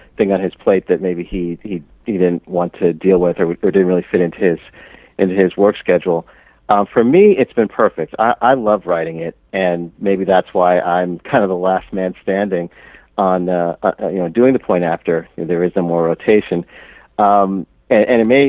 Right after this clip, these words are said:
it may be that it hit me just at the right time in my career. You know, as you mentioned, I, I have been a, a sports writer for a long time. I've been at S I. This is my,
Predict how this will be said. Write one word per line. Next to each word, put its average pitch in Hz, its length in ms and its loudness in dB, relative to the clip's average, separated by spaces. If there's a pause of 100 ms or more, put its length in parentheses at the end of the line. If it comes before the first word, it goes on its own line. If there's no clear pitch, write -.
(100)
it 120 160 -2
may 139 120 4
be 131 100 0
that 107 140 4
it 98 120 2
hit - 240 -2
me 104 160 -4
just - 180 -20
at 101 40 -8
the 92 60 -4
right 92 180 0
time 98 340 -2
in 92 80 -4
my 87 140 -4
career. 85 580 -2 (440)
You 98 60 0
know, 92 140 2
as 92 240 0
you 98 60 0
mentioned, 95 300 -2
I, 87 180 0 (140)
I 90 100 -2
have 101 260 -2
been 92 120 0
a, 87 240 0
a - 420 -10
sports - 240 0
writer 87 140 2
for - 100 -2
a 90 40 2
long 85 200 0
time. 87 240 -2
I've 85 120 -2
been 90 160 2
at 87 100 0
S 90 220 -2
I. 87 200 2
This 87 160 -8
is 87 80 -16
my, 85 280 -2